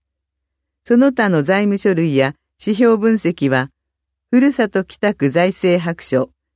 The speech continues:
令和三年度、二千二十一年度決算でご覧になれます。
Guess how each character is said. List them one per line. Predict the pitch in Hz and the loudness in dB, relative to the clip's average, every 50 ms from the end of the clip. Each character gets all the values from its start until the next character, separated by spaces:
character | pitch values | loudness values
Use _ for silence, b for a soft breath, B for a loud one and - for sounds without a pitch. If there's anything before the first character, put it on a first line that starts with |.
| _ - | _ -2
令 | 185 226 226 208 170 | 2 2 2 4 2
和 | 151 151 | 0 0
三 | - - 165 165 170 165 | 0 0 0 0 0 0
年 | 160 156 147 135 120 | 0 0 0 0 0
度、 | 123 127 123 - _ _ _ _ _ _ _ _ _ | 0 -2 -2 -2 _ _ _ _ _ _ _ _ _
二 | - 196 208 | -4 -4 -2
千 | - 269 262 254 226 | 2 2 4 4 4
二 | 208 208 208 | 2 2 0
十 | 175 180 180 160 139 | 0 0 2 2 2
一 | 147 170 - 214 | 0 0 -2 -2
年 | 220 214 214 202 | -2 0 -2 -2
度 | 185 196 - | -2 -4 -2
決 | - 190 202 - | -2 -4 -4 -4
算 | - 160 139 135 131 110 | -2 -2 -2 0 0 0
で | 127 123 - - _ - | -2 -2 -2 -4 _ -4
ご | 135 139 | -2 -2
覧 | 143 135 131 135 | 0 0 -2 -2
に | 127 127 | -2 -4
な | 127 123 120 | -4 -4 -4
れ | 117 110 | -4 -4
ま | 117 160 - | -6 -6 -8
す。 | - - _ | -10 -18 _